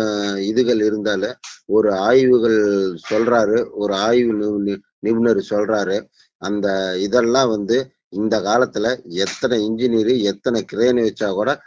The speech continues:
அந்த மாதிரிலாம் வந்து இன்னைக்கு கட்ட முடியாது. ஆனா அப்பயே வந்து ஒண்ணும் தெரியாத காலத்திலேயே இவ்வளவு தூரம் வேலை செஞ்சிருக்காங்க போது, இந்த உலக அதிசயத்துல ஒண்ணுல வந்து இதெல்லாம் வந்திருக்குன்னு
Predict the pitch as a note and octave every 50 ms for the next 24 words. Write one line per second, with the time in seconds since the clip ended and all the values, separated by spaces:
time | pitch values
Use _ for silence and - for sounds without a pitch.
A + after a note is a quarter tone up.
0 | - _ _ G2 G2 G#2+ G2+ G#2 G2 G2+ G#2 A2+ A2 A#2 A#2 G#2+ A#2+ C3 B2 G#2+
1 | G2+ G#2 A2 B2+ A#2+ G#2+ G#2+ G2+ G#2 G2+ - - - - C3 B2 A#2+ A2+ G2 G2+
2 | G2+ F#2+ F2 G2 G#2 G2+ E2+ - _ - - _ _ - F#2 G#2 A2+ C3 C3 A2+
3 | G2+ G2+ _ - - B2 C3 C#3+ C#3 B2 A#2 A2+ A2+ C3+ C#3 B2 G#2+ G#2+ A#2 B2+
4 | B2 A#2+ A2 A2+ G#2+ G#2+ A2+ A2 G#2 G#2 - - G#2 G#2 G#2+ F#2+ - - G2 G#2
5 | A2 C3 D3 C#3+ - - _ _ - F#2 G#2 A2+ A#2 A#2 A2 G2 G#2 A#2 C3+ C3+
6 | B2 G#2 G#2 G#2+ A2+ A#2+ A2 A2+ A#2 G#2+ G#2 G2+ G#2 G2+ F#2+ G#2 G#2 G2+ G2+ G2
7 | G2+ A2+ A#2+ C3 D#3 D#3 - _ _ _ _ - G2 G#2 G#2 G#2 G2 F#2 G2+ A2+
8 | C3 C#3 C3+ C#3 B2 A2 G#2+ A#2 A2 - B2+ A#2+ A#2 A2 - A#2+ A2 G#2+ G2+ G2
9 | G#2 G#2+ A2+ B2+ A#2+ A#2 A2 G#2 G#2 G#2 A2 C#3+ D#3 C3 G#2 F#2+ G#2+ G#2+ A#2 B2+
10 | A2+ G2+ G2 A2 A2+ B2 A#2+ G#2 - G2 G2 G#2 A2